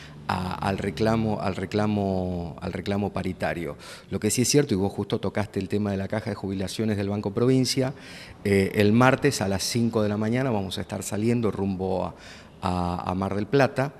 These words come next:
Va a estar saliendo a las cinco de la mañana, no, perdón, a La Plata, va a estar saliendo a las cinco de la mañana, eh, un colectivo con jubilados y con activos porque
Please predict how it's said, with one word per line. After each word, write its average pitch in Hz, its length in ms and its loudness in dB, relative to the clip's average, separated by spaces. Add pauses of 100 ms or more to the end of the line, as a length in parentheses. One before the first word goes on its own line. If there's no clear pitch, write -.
(420)
Va 95 40 2
a 95 40 0
estar 90 200 -4
saliendo 98 320 0
a 95 60 2
las 87 100 -2
cinco 104 220 -4
de 95 40 0
la 95 60 -2
mañana, 104 420 0
no, 92 200 -4
perdón, 90 320 -6
a 92 80 -8
La 98 120 -6
Plata, 101 500 -4
va - 80 -12
a 92 40 -2
estar 92 180 -8
saliendo 98 360 0
a 95 40 0
las 92 120 -4
cinco 101 240 -4
de 98 40 -2
la 98 100 -2
mañana, 110 500 0 (420)
eh, 92 200 -2
un 104 180 0
colectivo 123 640 2
con 92 140 -4
jubilados 101 500 -2
y 98 40 -8
con 104 140 -4
activos 123 400 0
porque 110 500 -2